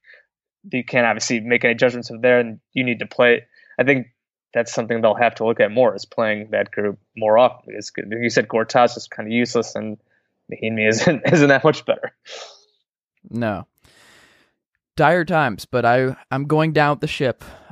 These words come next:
Speaker 2: I'm going to,
Speaker 1: Stick
Speaker 2: uh,
Speaker 1: with it.
Speaker 2: I
Speaker 1: Stick
Speaker 2: mean,
Speaker 1: with your guns.
Speaker 2: <laughs> I'm sticking to it. It's not happening. Um, I will say, though, I am already just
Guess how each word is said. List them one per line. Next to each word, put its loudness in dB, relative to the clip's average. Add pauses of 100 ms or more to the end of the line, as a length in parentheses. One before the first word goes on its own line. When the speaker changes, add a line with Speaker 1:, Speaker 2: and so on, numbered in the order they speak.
Speaker 2:
I'm -8
going -8
to, -8
Speaker 1:
Stick 0
Speaker 2:
uh, 0
Speaker 1:
with 4
it. 4
Speaker 2:
I -6
Speaker 1:
Stick 4
Speaker 2:
mean, 6
Speaker 1:
with 8
your 6
guns. 4 (240)
Speaker 2:
<laughs> -12
I'm -2
sticking -2
to 4
it. 2
It's -6
not 2
happening. 2 (400)
Um, 2 (380)
I -2
will 0
say, 0
though, -4 (240)
I 2
am -2
already 0 (260)
just -4